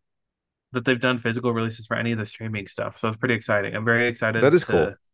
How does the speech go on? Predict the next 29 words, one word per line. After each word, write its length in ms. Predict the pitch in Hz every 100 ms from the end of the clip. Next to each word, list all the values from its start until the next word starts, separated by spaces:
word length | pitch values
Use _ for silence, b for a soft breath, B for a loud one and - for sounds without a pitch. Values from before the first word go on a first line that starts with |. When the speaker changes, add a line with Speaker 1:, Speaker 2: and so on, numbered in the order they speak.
| _ _ _ _ _ -
Speaker 1:
'cause 120 | -
I 80 | 135
collect 340 | 131 127 127 -
some 140 | 127
of 40 | 120
the 60 |
Marvel 260 | 110 101 104
steelbooks. 480 | - 120 120 120 -
I'm 100 | 107
excited 240 | 107 107
to 100 | 104
own, 260 | 107 104 107
uh, 240 | 110 104
WandaVision. 720 | 101 98 104 107 110 113 113 _ _ _ -
Uh, 240 | 107 110
that 160 | 117 123
one 120 | 131
comes 200 | 127 120
out 100 | 113
November 300 | 110 117 127
twenty-eighth. 540 | - 127 117 104 113 _ _ _ _ _
Loki 420 | 123 127 127 143 139
season 320 | 139 127 117
one 420 | 110 117 127 143 -
comes 240 | 120 113
out, 400 | 110 110 104 - _ _ _ _ _ _ -
uh, 260 | 110 101
September 360 | 104 120 131 123
twenty-sixth. 640 | 117 107 - 147 - -